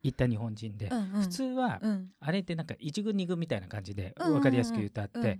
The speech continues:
Speaker 2: うんうん。
Speaker 1: 大体トップレスラーでも一軍には上がれないんだけど、
Speaker 2: うん。うん。うんうんうんうん。
Speaker 1: あの、二軍からとりあえず入って、でもスカウトされて、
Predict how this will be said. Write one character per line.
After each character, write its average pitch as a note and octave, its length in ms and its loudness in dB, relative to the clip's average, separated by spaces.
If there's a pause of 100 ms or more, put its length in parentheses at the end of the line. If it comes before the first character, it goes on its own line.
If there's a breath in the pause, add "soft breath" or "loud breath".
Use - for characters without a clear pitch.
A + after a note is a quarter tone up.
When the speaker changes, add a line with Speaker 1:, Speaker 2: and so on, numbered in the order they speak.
(120)
Speaker 2:
う G#3+ 80 -6
ん - 20 0
う G#3+ 100 0
ん。 F#3 40 -8
Speaker 1:
大 A3 240 4
体 A3 300 -2
ト E3 120 2
ッ A3 80 0
プ F#3+ 80 4
レ G#3 120 4
ス G#3 100 -6
ラ C3 140 2
ー - 20 -2
で G2+ 100 -2
も G#2 120 0
一 G#2+ 180 0
軍 D#3+ 140 4
に D3 80 2
は G2+ 80 0
上 G2 60 -2
が G#2 100 0
れ A2 80 0
な A2 100 -2
い G#2 60 -4
ん F2+ 60 -10
だ F2 100 -14
け G2 100 -12
ど、 A#2+ 140 6
Speaker 2:
う - 20 8
ん。 F#2+ 40 0
う - 20 -4
ん。 - 40 -16 (520)
う A3+ 60 4
ん - 20 6
う A3 40 6
ん - 40 4
う - 20 2
ん F#3+ 80 -2
う G#3 40 0 (520)
ん。 F3 60 -14 (120)
Speaker 1:
あ C3+ 140 4
の、 A2+ 440 0 (120)
二 E3 180 4
軍 G#3+ 220 8
か G#3 120 6
ら F#3 80 4
と F3+ 100 4
り E3+ 80 6
あ D#3+ 40 8
え - 20 6
ず A2+ 100 -4
入 F#2 100 -2
っ - 20 -16
て、 - 120 -4
で B2+ 120 0
も A#2+ 100 -2
ス - 120 -10
カ D#3+ 140 2
ウ D3 40 0
ト - 100 -14
さ G2 140 -6
れ F#2+ 100 -6
て、 G2 260 -4